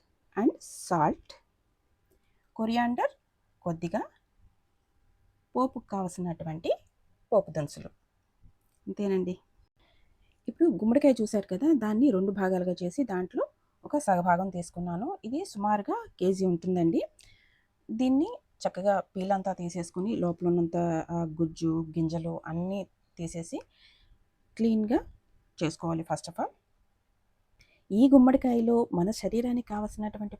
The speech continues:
పోషక విలువలు చాలానే ఉన్నాయండి. అవి ఏంటంటే బీటా కెరోటిన్ అంటే ఏ విటమిన్ అనమాట. బీటా కెరోటిన్ మన శరీరంలోకి వెళ్ళిన తర్వాత ఏ విటమిన్గా కన్వర్ట్ అవుతుందన్నమాట. దాంతోపాటుగా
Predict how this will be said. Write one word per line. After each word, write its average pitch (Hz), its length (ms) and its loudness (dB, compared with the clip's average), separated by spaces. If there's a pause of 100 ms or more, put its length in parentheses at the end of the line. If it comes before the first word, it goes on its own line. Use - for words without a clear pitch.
పోషక 175 300 -6 (320)
విలువలు 190 380 -4 (140)
చాలానే 175 320 -2
ఉన్నాయండి. 180 580 0 (380)
అవి 214 220 2
ఏంటంటే 240 680 0 (140)
బీటా 175 560 -6
కెరోటిన్ 196 560 -4 (380)
అంటే 285 440 4 (200)
ఏ 185 160 6
విటమిన్ 175 320 4
అనమాట. 160 380 0 (600)
బీటా 220 200 2
కెరోటిన్ 254 640 2
మన 240 460 4
శరీరంలోకి 220 680 4
వెళ్ళిన 202 200 0
తర్వాత 196 560 0
ఏ 190 120 8
విటమిన్గా 180 460 2 (180)
కన్వర్ట్ 170 300 2
అవుతుందన్నమాట. 151 560 -8 (460)
దాంతోపాటుగా 170 640 2